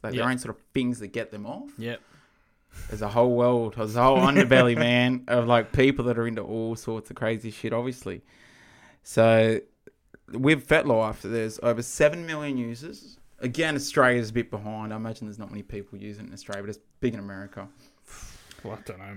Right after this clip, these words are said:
Speaker 2: mate. <laughs> I don't know.
Speaker 1: Seven million, mate. That's, that's, that's no <coughs> laughing matter.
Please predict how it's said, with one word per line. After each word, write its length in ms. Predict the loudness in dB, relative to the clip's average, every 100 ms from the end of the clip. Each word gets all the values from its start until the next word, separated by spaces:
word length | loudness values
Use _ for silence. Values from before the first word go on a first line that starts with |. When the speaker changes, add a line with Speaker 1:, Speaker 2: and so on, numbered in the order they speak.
| -16
Speaker 2:
mate. 140 | -14 -16 -14 -10 -8 -8 -10 -16 -14
<laughs> 0 |
I 160 | -14 -14 -16
don't 160 | -18
know. 60 | -16 -8
Speaker 1:
Seven 240 | -2 0
million, 300 | 2 2 0
mate. 220 | 0 -2 -2
That's, 160 | -8
that's, 320 | -6 -6 -6 -2
that's 400 | -2 -2 -10 -2
no 80 |
<coughs> 80 | 4
laughing 340 | 6 4 0 -2
matter. 300 | 0 0